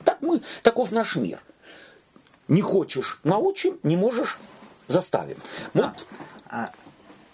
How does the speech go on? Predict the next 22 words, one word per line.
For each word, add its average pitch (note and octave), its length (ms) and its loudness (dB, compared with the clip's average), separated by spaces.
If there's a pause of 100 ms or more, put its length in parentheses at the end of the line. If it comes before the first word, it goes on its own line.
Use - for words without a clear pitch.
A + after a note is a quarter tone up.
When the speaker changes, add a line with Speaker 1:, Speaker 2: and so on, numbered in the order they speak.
(320)
Speaker 1:
И C3+ 80 0
Speaker 2:
ну, A3+ 140 0
окей. D#3 260 -6 (140)
Speaker 1:
да. C3+ 240 0 (180)
И - 60 -2
поэтому G#3 420 2
мне A3+ 340 4
кажется, A#3 380 -2
что - 240 0 (180)
на E3 100 2
самом G#3+ 240 0
деле F#3 200 2
нам F#3 260 4
нужно G3 460 2
бы F3 380 2 (460)
показывать C4 760 0 (200)
Евангелие G3 680 2
таким. G3 420 0
Вот D#3 200 0
если F#3 340 2
ты F3+ 280 0
Христа C#3+ 600 0